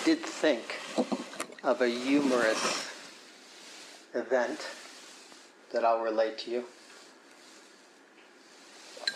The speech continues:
that has to do with, I was thinking about, well, what is it about Tassajara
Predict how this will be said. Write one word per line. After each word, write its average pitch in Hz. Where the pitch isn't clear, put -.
that 147
has 143
to 147
do 175
with, -
I 131
was 131
thinking 190
about, 127
well, 131
what 143
is 180
it 127
about -
Tassajara 135